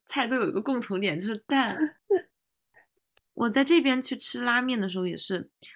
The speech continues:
Speaker 1: 我会跟他说：“老板，帮我加三，呃，两个蛋。”他说：“可是我们的拉面里已经自带了一个蛋。”我说：“没有关系，我知道。” <laughs>
Speaker 2: 那你就是一，一碗面配三个蛋吗？
Speaker 1: 嗯，两个半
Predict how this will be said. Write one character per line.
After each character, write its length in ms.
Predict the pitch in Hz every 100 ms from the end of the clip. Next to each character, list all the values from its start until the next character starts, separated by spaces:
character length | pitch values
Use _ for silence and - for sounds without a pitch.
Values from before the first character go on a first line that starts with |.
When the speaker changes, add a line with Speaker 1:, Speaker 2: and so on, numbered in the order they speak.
| _
Speaker 1:
我 120 | 196
会 60 | 208
跟 120 | 226
他 120 | 226
说 220 | 233 240 226
：“老 160 | 180
板， 380 | 214 202 156 - - -
帮 180 | 220 208
我 80 |
加 280 | 160 202 196
三， 180 | 196 202
呃， 200 | - 175
两 180 | 180 151
个 80 | 165
蛋。” 320 | - 202 - - -
他 120 | - 226
说 160 | 247
：“可 100 | 240
是 100 | 208
我 60 | 226
们 80 | 202
的 60 |
拉 160 | 202 214
面 200 | 220 196
里 220 | 165 165
已 60 | 156
经 180 | 170
自 160 | 175 220
带 220 | 208 196
了 80 | 170
一 40 |
个 80 | 160
蛋。” 320 | 156 170 - -
我 100 | 175
说 140 | 180
：“没 140 | 208 208
有 120 | 208
关 260 | 180 208 220
系， 160 | -
我 120 | 180 143
知 220 | 175 208
道。” 140 | 226
<laughs> 1400 | 202 - - - - _ _ _ _ _ _ _ _ -
Speaker 2:
那 140 | 311 285
你 60 |
就 100 | 220
是 100 | - -
一， 160 | 196 -
一 160 | 262
碗 140 | 196 170
面 160 | 220
配 160 | 220 233
三 300 | 220 233 226
个 80 | 208
蛋 200 | 196 190
吗？ 300 | 180 175 185 _ _ _ _ _ _ _ _
Speaker 1:
嗯， 280 | - 240 233
两 160 | 233 185
个 80 | 196
半 180 | 302